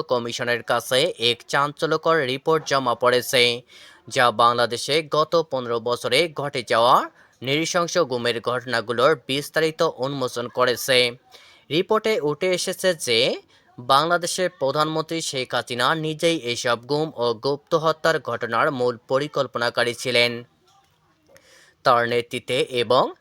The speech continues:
নির্দেশনায় একটি গোপন চক্র সক্রিয় ছিল, যেখানে সেনাবাহিনীর শীর্ষ তিন কর্মকর্তা, তার নিরাপত্তা উপদেষ্টা মেজর জেনারেল অবসরপ্রাপ্ত তারিক আহমেদ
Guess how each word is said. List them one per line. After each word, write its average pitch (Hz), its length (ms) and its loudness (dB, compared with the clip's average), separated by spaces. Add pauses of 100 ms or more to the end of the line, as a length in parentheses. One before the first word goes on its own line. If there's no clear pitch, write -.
(220)
নির্দেশনায় 165 680 -2 (120)
একটি 123 220 -4 (160)
গোপন 139 300 0 (100)
চক্র 156 240 0 (160)
সক্রিয় 120 460 -4
ছিল, 123 160 -2 (600)
যেখানে 123 440 -2
সেনাবাহিনীর 160 720 0
শীর্ষ 123 220 -8 (200)
তিন 117 160 -6 (120)
কর্মকর্তা, 123 720 0 (500)
তার 127 140 4 (100)
নিরাপত্তা 160 500 2 (100)
উপদেষ্টা 151 480 -2 (120)
মেজর 120 340 0
জেনারেল 120 380 0 (200)
অবসরপ্রাপ্ত 156 680 0 (240)
তারিক 156 280 2 (140)
আহমেদ 117 340 -2